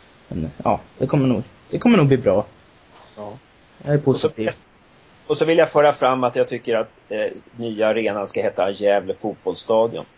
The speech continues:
Speaker 1: <laughs>
Speaker 2: Tycker att det är sagt.
Speaker 1: Ja, ja.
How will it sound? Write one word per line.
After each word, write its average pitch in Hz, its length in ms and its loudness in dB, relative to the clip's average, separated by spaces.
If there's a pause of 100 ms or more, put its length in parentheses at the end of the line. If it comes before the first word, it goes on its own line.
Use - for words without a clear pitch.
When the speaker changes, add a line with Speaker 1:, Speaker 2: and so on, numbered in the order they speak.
(460)
Speaker 1:
<laughs> - 680 -4
Speaker 2:
Tycker 123 160 -6
att - 60 -14
det 113 60 2
är 110 60 4
sagt. - 260 -4 (500)
Speaker 1:
Ja, 147 460 0 (120)
ja. - 240 -6